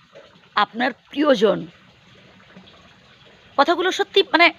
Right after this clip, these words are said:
খারাপ লাগছে শুনতে, বাস্তব, কিন্তু এটাই,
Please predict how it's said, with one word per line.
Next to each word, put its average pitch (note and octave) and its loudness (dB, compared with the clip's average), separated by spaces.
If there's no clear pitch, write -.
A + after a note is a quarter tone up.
খারাপ G4 2
লাগছে A#3+ -2
শুনতে, A3+ -10
বাস্তব, D#4 2
কিন্তু A4 4
এটাই, B4+ 4